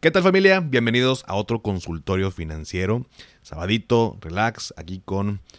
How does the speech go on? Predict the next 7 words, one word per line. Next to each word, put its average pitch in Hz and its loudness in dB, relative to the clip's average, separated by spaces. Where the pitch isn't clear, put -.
mi 87 -4
cafecito, 104 0
listos 123 0
para 123 0
platicar 107 -4
de 98 -4
dos 104 -2